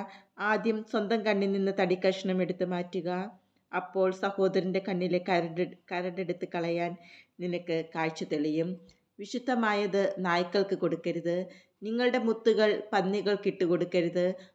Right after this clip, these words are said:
അവ അത് ചവിട്ടി നശിപ്പിക്കുകയും തിരിഞ്ഞ് നിങ്ങളെ ആക്രമിക്കുകയും ചെയ്തേക്കാം." പ്രാർത്ഥനയുടെ ശക്തി. "ചോദിക്കുവിൻ, നിങ്ങൾക്ക് ലഭിക്കും. അന്വേഷിക്കുവിൻ, നിങ്ങൾ കണ്ടെത്തും. മുട്ടുവിൻ, നിങ്ങൾക്ക് തുറന്നു കിട്ടും.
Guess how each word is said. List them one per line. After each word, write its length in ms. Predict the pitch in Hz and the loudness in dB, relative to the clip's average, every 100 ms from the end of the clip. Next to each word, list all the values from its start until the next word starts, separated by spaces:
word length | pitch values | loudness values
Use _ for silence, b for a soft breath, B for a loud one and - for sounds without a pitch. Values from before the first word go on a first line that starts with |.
| - | -8
അവ 160 | 180 196 | -4 0
അത് 200 | 185 180 | 0 -2
ചവിട്ടി 320 | 180 170 170 185 | 0 0 0 0
നശിപ്പിക്കുകയും 880 | 175 165 185 185 196 180 180 175 165 - | -2 -4 -6 -4 -2 2 4 2 -2 -6
തിരിഞ്ഞ് 360 | 180 170 196 185 | -6 -4 -4 -4
നിങ്ങളെ 320 | 165 165 160 - | -2 -2 -2 -2
ആക്രമിക്കുകയും 880 | 147 156 180 175 185 185 175 180 180 | 0 0 -2 -2 0 0 2 2 2
ചെയ്തേക്കാം." 680 | - 143 143 147 147 156 156 175 _ _ _ _ _ _ _ _ _ _ - | -4 -6 -4 -8 -10 -12 -12 -14 _ _ _ _ _ _ _ _ _ _ -8
പ്രാർത്ഥനയുടെ 720 | 185 180 180 190 190 185 185 | -4 -4 -4 -2 0 0 -2
ശക്തി. 600 | 185 151 - _ 165 165 180 180 _ _ _ _ _ - | -4 -8 -8 _ -10 -10 -10 -14 _ _ _ _ _ -4
"ചോദിക്കുവിൻ, 560 | 247 240 247 269 254 262 | 2 2 0 -2 0 0
നിങ്ങൾക്ക് 360 | 254 247 240 226 | 2 2 4 4
ലഭിക്കും. 460 | 220 233 - 233 - | 4 2 0 0 2
അന്വേഷിക്കുവിൻ, 680 | 202 208 220 226 - 240 226 226 | -2 0 0 0 -2 -2 0 0
നിങ്ങൾ 220 | 208 208 | 0 -2
കണ്ടെത്തും. 580 | 214 180 180 196 202 190 185 | -2 -2 0 0 0 -2 -2
മുട്ടുവിൻ, 460 | 180 175 214 190 196 185 | -8 -4 -4 -2 -6 -6
നിങ്ങൾക്ക് 380 | 170 175 170 190 | -6 -4 -4 -4
തുറന്നു 360 | 165 165 196 | -2 -2 -2
കിട്ടും. 380 | 196 190 190 180 | -2 -2 0 -2